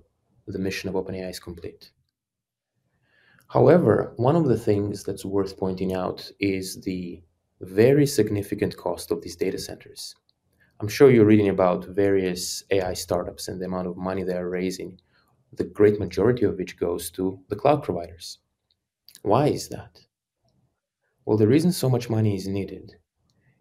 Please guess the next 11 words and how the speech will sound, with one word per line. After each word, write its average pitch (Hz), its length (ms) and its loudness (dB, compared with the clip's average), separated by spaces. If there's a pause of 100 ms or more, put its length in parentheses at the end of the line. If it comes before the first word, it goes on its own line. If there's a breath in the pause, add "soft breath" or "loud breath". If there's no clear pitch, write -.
(120)
is 107 160 -2
because 98 760 0 (760)
this 95 280 -4
is 107 380 2 (1200)
the 104 80 -4
nature 98 800 -4
of 92 140 -6
these 92 200 -8
large 90 240 -6
neural 104 240 0
networks. - 560 -6